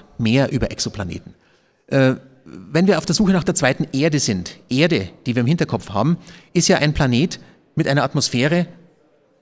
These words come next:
sonst könnten wir hier nicht, äh, leben und wohnen. Und irgendwie, äh, assoziiert man natürlich mit einer zweiten Erde auch einen Planeten mit einer Atmosphäre.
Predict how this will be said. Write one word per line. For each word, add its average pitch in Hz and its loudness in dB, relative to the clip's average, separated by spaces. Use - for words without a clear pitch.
sonst - -8
könnten 117 -4
wir 110 0
hier 107 0
nicht, - -8
äh, 107 -4
leben 104 -4
und 87 -10
wohnen. 160 4
Und 143 0
irgendwie, 180 4
äh, 147 -2
assoziiert 170 0
man 156 2
natürlich 135 -2
mit 135 -2
einer 127 -2
zweiten 123 -2
Erde 127 0
auch 120 -2
einen 123 0
Planeten 131 0
mit 135 0
einer 117 0
Atmosphäre. 104 -4